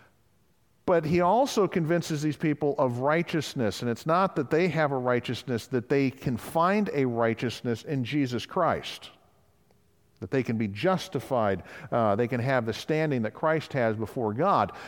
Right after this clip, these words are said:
uh, that they can be given this. Uh, and the Holy Spirit does this work behind the scenes.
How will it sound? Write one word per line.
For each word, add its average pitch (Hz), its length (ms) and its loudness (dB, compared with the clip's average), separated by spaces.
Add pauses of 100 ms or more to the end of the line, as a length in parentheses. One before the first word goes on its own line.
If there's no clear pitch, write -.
(140)
uh, 113 400 4
that 117 160 0
they 127 100 2
can 120 180 -2
be 113 120 0
given 165 440 2
this. 92 280 -2 (280)
Uh, 143 280 6
and 151 160 0
the 139 60 2
Holy 190 300 0
Spirit 160 460 0
does 160 300 2
this 165 240 -2
work 139 260 -2
behind 123 340 0
the 117 60 -2
scenes. 185 540 -4